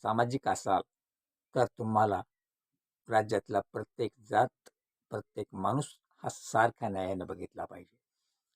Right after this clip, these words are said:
पण असं होताना दिसत नाहीये. आणि ज्या दलिताला वाचवण्यासाठी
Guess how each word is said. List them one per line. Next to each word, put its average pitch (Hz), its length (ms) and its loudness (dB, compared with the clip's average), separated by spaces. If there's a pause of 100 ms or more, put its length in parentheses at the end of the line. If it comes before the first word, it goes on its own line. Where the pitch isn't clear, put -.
(320)
पण 123 200 8 (300)
असं 120 360 6
होताना 117 420 2
दिसत 98 380 -4
नाहीये. 95 340 -4 (1700)
आणि 156 260 8 (1600)
ज्या 180 460 12
दलिताला 151 640 6
वाचवण्यासाठी 127 840 4